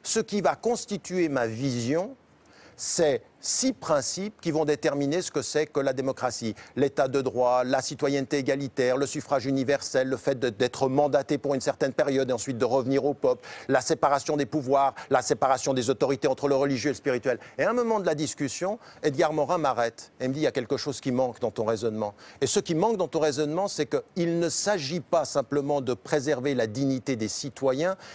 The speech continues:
il faut préserver la dignité des êtres humains. » C'est-à-dire que le migrant, c'est-à-dire que celui qui vient dans la demeure, de celui qui est résident ici, il a une dignité qui dépasse le statut du passeport. À partir de ce moment-là,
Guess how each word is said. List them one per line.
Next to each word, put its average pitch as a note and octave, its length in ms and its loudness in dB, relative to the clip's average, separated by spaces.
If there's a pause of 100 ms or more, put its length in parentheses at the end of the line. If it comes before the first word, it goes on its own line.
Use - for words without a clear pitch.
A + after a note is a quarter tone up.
(120)
il D3 80 0
faut D3 140 -2
préserver D3 420 0
la B2 100 2
dignité B2+ 420 -2
des A2+ 260 -2
êtres A#2+ 340 -2
humains. » G#2+ 200 -2
C'est-à-dire C#3+ 260 -2
que D3+ 80 -2
le C3+ 140 0
migrant, B2 600 -2 (180)
c'est-à-dire C3+ 400 -2
que D#3 80 -2
celui D3+ 300 -2
qui C#3 180 -4
vient A#2 320 2
dans C3+ 100 2
la C3 120 2
demeure, A#2 400 0 (200)
de C3 60 -2
celui F3 240 0
qui - 120 0
est B2+ 40 4
résident C3 500 0
ici, D3+ 340 -4 (220)
il C#3+ 160 2
a D#3+ 60 4
une C3 220 0
dignité C#3 600 -2
qui - 120 -8
dépasse B2 380 0
le A#2 80 -2
statut A#2 320 -2
du G#2 100 -8
passeport. G#2 480 -2 (220)
À - 80 -2
partir B2 320 -2
de G2+ 180 2
ce - 160 0
moment-là, B2+ 580 0